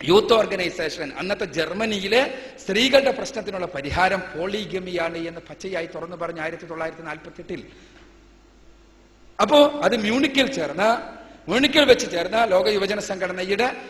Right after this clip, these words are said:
കോൺഫറൻസ് അത് പ്രഖ്യാപിച്ചു. അപ്പൊ ഞാൻ പറയുന്നത് ഇസ്ലാം എക്കാലഘട്ടത്തിലും ഏത് സമൂഹത്തിലും പ്രായോഗികമായിട്ടുള്ളതാണ്. ഇത്തരം ഒരു സമൂഹം ഉണ്ടാകുമ്പോൾ സ്വാഭാവികമായി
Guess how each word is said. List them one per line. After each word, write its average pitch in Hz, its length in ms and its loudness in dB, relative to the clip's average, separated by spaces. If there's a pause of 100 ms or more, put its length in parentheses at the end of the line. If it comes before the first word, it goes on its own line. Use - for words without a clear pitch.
(200)
കോൺഫറൻസ് 208 540 -2
അത് 180 160 -12
പ്രഖ്യാപിച്ചു. 190 560 -4 (360)
അപ്പൊ 185 180 2
ഞാൻ 226 180 2
പറയുന്നത് 240 400 0 (280)
ഇസ്ലാം 220 340 0
എക്കാലഘട്ടത്തിലും 202 800 -2
ഏത് 196 200 -4
സമൂഹത്തിലും 185 460 -12
പ്രായോഗികമായിട്ടുള്ളതാണ്. 190 1000 -6 (460)
ഇത്തരം 320 400 8
ഒരു 220 100 2 (100)
സമൂഹം 185 420 -4
ഉണ്ടാകുമ്പോൾ 143 580 -4 (380)
സ്വാഭാവികമായി 190 960 2